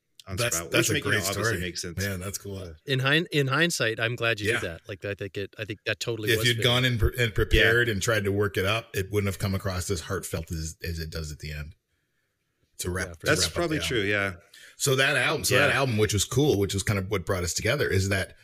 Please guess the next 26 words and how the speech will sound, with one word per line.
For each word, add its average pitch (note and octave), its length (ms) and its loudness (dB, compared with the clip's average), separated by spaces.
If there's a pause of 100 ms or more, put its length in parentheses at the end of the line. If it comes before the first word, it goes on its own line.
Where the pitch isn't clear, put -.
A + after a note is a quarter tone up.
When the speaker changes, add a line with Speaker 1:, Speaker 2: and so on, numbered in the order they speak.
(180)
Speaker 2:
when G#2+ 160 4
we G#2 100 4
joked A2+ 260 4
about G2+ 240 2
playing G#2 240 2
Overtaken G2 540 2
over F#2 180 2
and F#2 80 2
over F#2+ 220 2
again F#2 180 0
on F2+ 140 0
the E2+ 100 0
show, A2 400 2 (180)
Leader A2 260 2
Dogs G2+ 400 0 (140)
pretty A#2 300 4
much G2+ 320 0
was F#2+ 320 2
half F#2+ 340 -2
of G2 120 -4
our E2+ 180 0
radio F2 320 0
show E2 220 -2
for - 160 -4
a D#2 60 -4
while. C2+ 280 -8